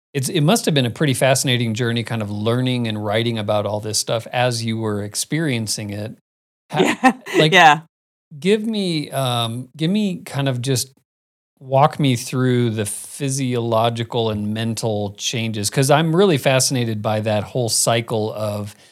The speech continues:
Speaker 1: stress, which then spikes your cortisol, which then interrupts your sleep, which then stresses you out more. And you look in the mirror and you don't like how you look,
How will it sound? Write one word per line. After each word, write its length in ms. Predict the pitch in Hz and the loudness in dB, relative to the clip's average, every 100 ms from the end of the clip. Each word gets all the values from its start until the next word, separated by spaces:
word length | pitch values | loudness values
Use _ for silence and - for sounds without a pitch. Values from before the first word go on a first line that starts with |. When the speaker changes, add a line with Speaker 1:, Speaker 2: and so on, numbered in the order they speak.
| _ _ _ | _ _ _
Speaker 1:
stress, 920 | - - - 143 135 135 127 - - - | -4 -2 -2 0 4 4 4 2 -2 -4
which 380 | - 123 120 - | -8 -8 -6 -4
then 240 | 127 117 | -4 -2
spikes 420 | 107 - 120 117 - | -4 -2 -4 -2 -6
your 100 | 104 | -8
cortisol, 840 | - 131 127 117 120 113 113 110 | -2 -2 0 0 2 4 4 2
which 320 | 113 117 - | -4 -6 -6
then 480 | - 110 107 101 101 - | -6 -6 -4 -6 -8 -8
interrupts 420 | 120 110 107 - | -6 -2 -4 -4
your 80 | 107 | -6
sleep, 380 | - 160 160 151 | -2 2 2 0
which 240 | 127 - | -4 -6
then 160 | 123 107 | -6 -6
stresses 480 | - 117 110 117 110 | -4 -4 -4 -4 -4
you 120 | 104 | -4
out 140 | 95 | -6
more. 480 | 104 135 139 135 131 - - _ | -4 2 4 4 2 -6 -20 _
And 340 | - 120 113 110 | -6 -4 -2 -2
you 100 | 120 | 0
look 200 | 113 113 | 0 0
in 100 | 104 | -4
the 60 | |
mirror 360 | 104 143 160 147 | 0 0 0 0
and 120 | 131 | 0
you 80 | 120 | -2
don't 120 | 113 | -2
like 160 | 113 - | -4 -2
how 100 | 113 | -2
you 160 | 110 | -2
look, 460 | 104 127 185 175 170 | -2 0 2 2 0